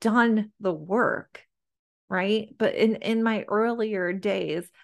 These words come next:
when I was still doing a lot of self-work myself, um, that guilt would immediately come out. Now, he was talking to the whole group as a whole. He wasn't pinpointing me,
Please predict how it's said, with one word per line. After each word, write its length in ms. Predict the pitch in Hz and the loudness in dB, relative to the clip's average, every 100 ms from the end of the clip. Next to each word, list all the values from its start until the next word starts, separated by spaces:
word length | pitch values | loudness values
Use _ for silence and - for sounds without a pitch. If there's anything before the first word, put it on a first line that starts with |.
| _ - | _ -6
when 240 | 208 202 | -2 0
I 140 | 180 | 0
was 220 | 180 185 - - - | -2 -4 -8 -20 -20
still 400 | - - 208 208 | -18 -4 2 4
doing 260 | 214 196 190 | 4 2 2
a 60 | 180 | 0
lot 180 | 175 | 0
of 60 | 185 | 0
self-work 560 | - 175 185 180 175 214 | 0 -2 0 0 -2 -2
myself, 680 | - - - - - - _ _ _ _ _ _ | -8 -4 -2 -2 -4 -8 _ _ _ _ _ _
um, 420 | - 190 - 185 175 _ _ _ | -4 -2 -4 -8 -14 _ _ _
that 320 | 202 214 180 175 | 0 0 2 2
guilt 360 | 214 185 - | 4 4 2
would 120 | 190 | 2
immediately 480 | 190 190 190 196 196 | 2 2 0 0 -2
come 320 | 185 - 185 | -4 -4 -2
out. 120 | 190 - | -2 -2
Now, 100 | 196 | -4
he 200 | 208 277 | -4 -4
was 160 | 330 | -4
talking 360 | 294 247 - 214 | -2 -2 0 -2
to 100 | 214 | -2
the 100 | 165 | -2
whole 300 | 170 240 330 | 0 0 2
group 320 | 226 220 214 _ _ _ _ _ _ _ _ | 2 2 0 _ _ _ _ _ _ _ _
as 180 | - 214 | -2 0
a 100 | 277 | 0
whole. 320 | 277 226 196 | 0 0 -2
He 140 | 208 190 | -2 -2
wasn't 320 | 190 285 220 | -2 -2 -6
pinpointing 640 | 262 262 247 196 202 196 190 | -6 -6 -2 0 0 0 -2
me, 300 | 202 165 | -2 -4